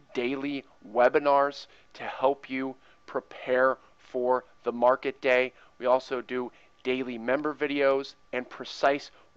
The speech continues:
watch list and trade ideas, and those are part of the profit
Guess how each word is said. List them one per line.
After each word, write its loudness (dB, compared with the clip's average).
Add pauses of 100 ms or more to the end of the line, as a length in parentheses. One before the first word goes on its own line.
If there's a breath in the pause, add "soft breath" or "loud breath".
watch 2
list -4 (800 soft breath)
and 2 (540)
trade 0
ideas, 2 (380)
and -4
those 0
are -2
part 6
of 0
the -8 (380 soft breath)
profit 2